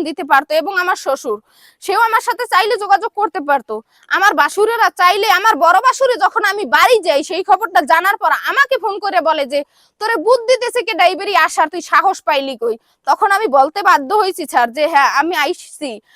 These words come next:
আমি আইসা উঠছি, আপনি আইসা আমারে নামাইয়ে দেন, কিভাবে দিবেন?" এই কথাটা বলতে বাধ্য হয়েছি। তারপর থেকে মিডিয়ার লোক এবং, আহ, মিডিয়ার লোক আরো কারা কারা আসছে আমি এটা বলতে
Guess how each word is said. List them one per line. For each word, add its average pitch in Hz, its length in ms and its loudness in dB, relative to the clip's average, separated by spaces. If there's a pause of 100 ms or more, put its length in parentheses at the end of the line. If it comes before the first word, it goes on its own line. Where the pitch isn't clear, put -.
(160)
আমি 302 220 -2
আইসা 359 280 -2
উঠছি, 440 340 0
আপনি - 280 -2
আইসা 330 220 -6
আমারে 269 220 -2
নামাইয়ে 254 380 -4
দেন, 233 180 -6
কিভাবে 233 400 -6
দিবেন?" 196 300 -10 (640)
এই 285 120 0
কথাটা 359 360 0
বলতে 269 340 -2
বাধ্য 226 280 0
হয়েছি। 247 300 -4 (540)
তারপর 359 360 4
থেকে 415 260 -4
মিডিয়ার 330 360 -2
লোক 330 300 2
এবং, 254 320 0 (140)
আহ, 247 220 2 (460)
মিডিয়ার 285 340 -4
লোক 311 200 0 (400)
আরো 302 120 4 (100)
কারা 277 240 6
কারা 320 240 4
আসছে - 180 -6 (100)
আমি 285 160 -4
এটা 302 100 -2 (100)
বলতে 269 220 -4